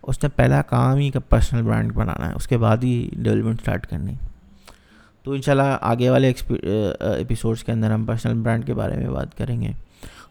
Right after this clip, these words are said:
تو ابھی، آ، تو یہ ب-، یہ ساری چیزیں ہیں جیسے جن میں آپ نے، جن کی آپ کے پاس آپشنز ہیں کہ یار آپ پن-، پچاس سال کے ہو گئے ہیں اور آپ پچیس سال سے ڈیولپمنٹ کر رہے ہیں، تو وہ مطلب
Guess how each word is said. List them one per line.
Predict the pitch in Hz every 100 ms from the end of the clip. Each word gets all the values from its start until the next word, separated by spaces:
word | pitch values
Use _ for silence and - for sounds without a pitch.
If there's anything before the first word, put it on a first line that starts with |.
| -
تو | 139 139 135 -
ابھی، | - 127 143 151 151 - -
آ، | - 117 117 117 117 - - _ -
تو | 131 -
یہ | 151 151
ب-، | 160 147 -
یہ | 165
ساری | 180 165 170 165 -
چیزیں | 131 135
ہیں | 143 143
جیسے | 143 135 147 147 139
جن | 131 131
میں | 135
آپ | 131 131 -
نے، | 131 131 131 _ -
جن | 127 120
کی | 123
آپ | 123 -
کے |
پاس | 131 127
آپشنز | - - 123
ہیں | 113 - - - - -
کہ | -
یار | 131 135
آپ | 135 -
پن-، | 117 120 120 -
پچاس | 123 123 123
سال | 127 127
کے | 127 123
ہو | 113
گئے | 120 127
ہیں | 127 127 -
اور | - 127
آپ | 123 117 - - -
پچیس | 127 - - 127
سال | - 123
سے | 120
ڈیولپمنٹ | 117 113 123 143 127 123
کر | 117
رہے | 127
ہیں، | 120 127 127
تو |
وہ | 123 123
مطلب | 117 123